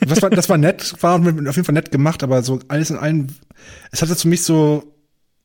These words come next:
vom, vom optischen her sah das für mich alles zu unecht aus.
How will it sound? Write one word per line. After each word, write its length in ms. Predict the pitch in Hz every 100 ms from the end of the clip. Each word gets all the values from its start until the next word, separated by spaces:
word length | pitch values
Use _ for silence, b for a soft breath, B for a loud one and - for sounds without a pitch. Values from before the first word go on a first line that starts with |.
| -
vom, 280 | - 160 135
vom 140 | 147
optischen 420 | 147 - 165 -
her 320 | 147 147 139 131
sah 400 | 131 117 131 135
das 180 | 127
für 140 | - 131
mich 320 | 131 127 -
alles 420 | 120 117 - -
zu 760 | - - - 123 117 110 107 104 - _ _ _ _ _ _ _ _ -
unecht 460 | 127 104 101 -
aus. 560 | 98 98 - - -